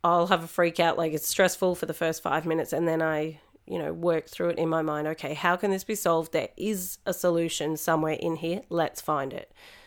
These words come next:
So that goes for everything. And it's not just, y-, you know, even in your relationships, that you, if you've got a partner or a husband or a wife or whatever, that is, um, that's the number one thing as well. You,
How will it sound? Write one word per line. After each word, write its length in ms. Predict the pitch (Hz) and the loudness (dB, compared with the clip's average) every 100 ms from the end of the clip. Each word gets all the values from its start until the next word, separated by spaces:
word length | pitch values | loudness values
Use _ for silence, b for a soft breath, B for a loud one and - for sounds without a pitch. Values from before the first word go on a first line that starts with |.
| B | B
So 400 | B 180 170 170 - - 196 - - | B 0 2 2 -2 -8 -8 -8 -4
that 200 | 254 277 | -2 0
goes 300 | 269 254 - | 0 0 2
for 100 | 180 | 2
everything. 640 | - 165 185 190 160 143 | 2 2 2 2 0 0
And 80 | 175 | 0
it's 180 | 180 196 | 0 2
not 240 | 190 185 | 2 2
just, 500 | - 180 170 - - - | 2 0 0 -6 -12 -10
y-, 40 | |
you 480 | 107 - 87 - 202 | -8 -6 -6 -2 2
know, 200 | 170 165 - | 4 2 2
even 260 | 190 202 | 4 4
in 220 | 185 185 | 2 2
your 420 | 175 170 165 160 151 B B B | 4 4 2 0 -4 B B B
relationships, 800 | - 170 165 170 175 - - - | 0 4 6 4 0 -4 -8 -10
that 120 | - - | -8 -6
you, 360 | 175 - - | -6 -6 -8
if 180 | - - | -10 -10
you've 120 | 156 | -8
got 120 | - 147 | -6 -6
a 40 | |
partner 440 | - 190 190 175 | 0 0 2 2
or 100 | 160 | 2
a 40 | 147 | 0
husband 460 | 175 170 180 170 | -2 0 2 2
or 100 | 151 | -2
a 60 | 147 | -4
wife 400 | 165 170 180 - | -2 -2 -2 -4
or 100 | 156 | -4
whatever, 380 | 165 175 165 160 B B B B B B B _ | 0 2 2 -2 B B B B B B B _
that 420 | 180 170 - - - | 0 0 0 -8 -6
is, 380 | 175 165 160 - | -2 -2 -2 0
um, 540 | 160 156 151 151 - - _ _ _ _ - | 2 2 -2 -4 -6 -12 _ _ _ _ 0
that's 220 | 185 - | 0 2
the 40 | 196 | 4
number 240 | 180 170 | 4 4
one 220 | 170 160 | 4 2
thing 220 | 170 160 | 0 -2
as 160 | 156 170 | -2 0
well. 340 | 170 98 73 - | 2 0 -4 -8
You, 300 | 175 165 160 | -4 -4 -4